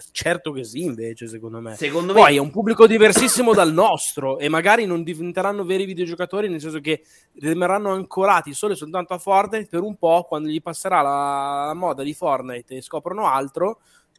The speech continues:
Speaker 1: sme-, cioè altro, non altri videogiochi, altro, smetteranno di... cioè non saranno videogiocatori, saranno stati solo dei giocatori di Fortnite. Non è detto che sia così,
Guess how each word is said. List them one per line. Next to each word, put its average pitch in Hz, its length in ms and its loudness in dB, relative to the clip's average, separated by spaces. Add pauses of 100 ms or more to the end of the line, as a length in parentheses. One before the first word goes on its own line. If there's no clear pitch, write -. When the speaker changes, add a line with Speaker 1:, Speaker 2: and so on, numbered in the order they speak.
(140)
Speaker 1:
sme-, 151 300 -6
cioè - 180 -8
altro, 151 320 0
non 151 260 -4
altri 143 280 -6
videogiochi, 131 580 -8
altro, 147 600 0 (220)
smetteranno 165 680 0
di... 139 540 -6
cioè 151 140 -4
non 143 120 -6
saranno 170 320 -2
videogiocatori, 131 500 -8
saranno 143 200 -10
stati 165 200 -10
solo 170 200 -4
dei 165 80 0
giocatori 143 340 -6
di 131 80 -8
Fortnite. 120 360 -4
Non 151 120 -2
è 165 60 0
detto 131 280 -4
che 123 60 -8
sia 127 160 -12
così, 123 300 -10